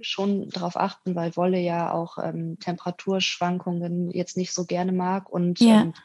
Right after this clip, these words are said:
Speaker 1: sollte jetzt zum Beispiel auch eine frisch gewaschene Wollüberhose nicht, ähm, auf der warmen Heizung im Herbst oder Winter trocknen. Also da muss man schon drauf achten,
Speaker 2: Okay.
Speaker 1: aber man kann sie schon mal, ähm, in die Sonne legen und gucken, ob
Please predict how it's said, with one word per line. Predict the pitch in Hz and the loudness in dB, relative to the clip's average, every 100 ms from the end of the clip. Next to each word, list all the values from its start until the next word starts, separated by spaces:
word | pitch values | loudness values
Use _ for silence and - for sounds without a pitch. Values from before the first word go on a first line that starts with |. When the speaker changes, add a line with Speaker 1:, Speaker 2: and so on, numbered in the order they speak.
| _ _ _ | _ _ _
Speaker 1:
sollte | 170 175 | 0 4
jetzt | 175 170 | 4 4
zum | 165 | -2
Beispiel | 165 - 165 | -2 0 4
auch | - 165 - - - - - | 4 2 -4 -12 -14 -8 0
eine | 175 | 0
frisch | - 175 | 2 0
gewaschene | 175 170 175 160 | 2 0 0 -2
Wollüberhose | 165 165 160 160 165 160 160 | -2 -2 -2 -4 -2 -2 -2
nicht, | 160 165 - - | -2 -4 -4 -4
ähm, | 156 156 156 - _ - | -2 -4 -6 -10 _ -6
auf | 160 - | -6 -4
der | 156 | -2
warmen | 160 165 160 | 0 0 -2
Heizung | 170 170 - 160 156 | -4 -4 -6 -6 -4
im | 156 156 160 - | -6 -6 -8 -8
Herbst | 170 156 - | -6 -4 -2
oder | 156 156 160 | -2 -4 -4
Winter | 160 - | -6 -8
trocknen. | 156 - 156 165 156 | -8 -6 -4 -4 -4
Also | 156 160 | -2 -2
da | 165 | -2
muss | 165 - | -4 -6
man | 165 | -6
schon | - 165 - - - - | -4 -6 -8 -16 -18 -4
drauf | 165 - | -4 2
achten, | 185 185 | 2 6
Speaker 2:
Okay. | 202 | 8
Speaker 1:
aber | 196 185 | 8 8
man | 165 | 6
kann | - 180 185 | 2 0 0
sie | 185 180 | 0 -2
schon | 185 185 | 0 4
mal, | 175 175 175 175 - | 4 6 6 4 4
ähm, | 165 165 165 | 2 2 2
in | 180 | 2
die | 165 | 2
Sonne | 170 170 196 180 | 2 4 4 4
legen | 170 180 190 196 196 196 196 | 4 4 4 2 2 2 -2
und | - 175 170 - - - - | 0 2 0 -2 -10 -16 -6
gucken, | - 190 - 180 175 - | -4 -2 -2 0 -2 -2
ob | 175 | -4